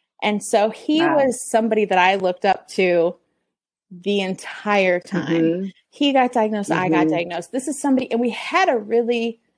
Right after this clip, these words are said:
Speaker 1: very strange, wonderful connection where also, like, I remember the time that I, I, um,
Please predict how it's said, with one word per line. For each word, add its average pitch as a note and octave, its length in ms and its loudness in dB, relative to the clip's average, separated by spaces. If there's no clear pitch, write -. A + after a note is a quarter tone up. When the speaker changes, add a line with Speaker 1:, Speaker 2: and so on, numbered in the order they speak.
Speaker 1:
very A3 320 4
strange, G3 640 -4
wonderful F#3+ 520 -2
connection F3 760 -10
where G#3 180 2
also, G#3+ 360 2
like, F#3 260 0
I G#3+ 100 2
remember A3 600 2
the F#3 140 -6
time G3+ 360 -4
that F3+ 120 -2
I, F3+ 300 -2
I, G3 260 -4
um, G3+ 400 -8